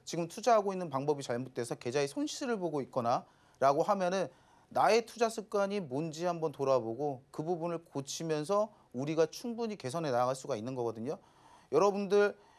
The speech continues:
이게 지금 나는 결과값이 무언가가 달라지길 바라는데 아무것도 고치지 않는 거는 진짜 말도 안 되는 상황이라고, 말도 안 되는 행동이라고 생각을 합니다.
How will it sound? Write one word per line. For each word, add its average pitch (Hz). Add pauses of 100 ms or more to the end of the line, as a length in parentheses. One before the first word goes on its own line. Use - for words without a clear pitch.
(280)
이게 180
지금 160
나는 208
결과값이 190 (240)
무언가가 208
달라지길 185
바라는데 151 (380)
아무것도 254
고치지 175
않는 135
거는 127 (300)
진짜 147
말도 143
안 180
되는 214
상황이라고, 202
말도 156
안 131
되는 175
행동이라고 180
생각을 160
합니다. 156